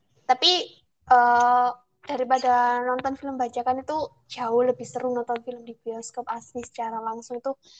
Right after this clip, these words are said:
vibes-nya tuh enak banget asli, beneran. Apalagi kalau kalian nonton sendirian gitu, <laughs> itu seru banget asli, valid. Ya gitu. Eh, aku ngomong kayak gini, ngasih saran kayak gini bukan,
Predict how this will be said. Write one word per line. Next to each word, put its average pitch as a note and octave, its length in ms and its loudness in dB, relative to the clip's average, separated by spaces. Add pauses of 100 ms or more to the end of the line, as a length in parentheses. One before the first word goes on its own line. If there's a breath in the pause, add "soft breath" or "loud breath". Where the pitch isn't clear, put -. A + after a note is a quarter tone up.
(280 soft breath)
vibes-nya B3+ 480 -2
tuh C4 160 0
enak B3+ 240 -6
banget A3 320 -16 (160)
asli, - 300 -18 (160)
beneran. G#4+ 340 -8 (540)
Apalagi A#3 340 -6
kalau A#3 240 -2
kalian A#3 400 -4 (400 loud breath)
nonton A#3+ 400 2
sendirian A#3 720 2
gitu, B3 240 6
<laughs> - 800 -6
itu B3 80 0
seru A#3+ 260 -2
banget G#3 460 -6
asli, A#3 400 -12
valid. A3 320 -8 (960 soft breath)
Ya A#3+ 160 4
gitu. A#3 240 0 (400)
Eh, B3 200 6 (680)
aku F#4 160 0
ngomong D#4 240 2
kayak D4+ 240 0
gini, C4 320 -2
ngasih C#4+ 240 0
saran C#4 160 4
kayak B3+ 160 -2
gini B3+ 320 -4
bukan, A3+ 400 -2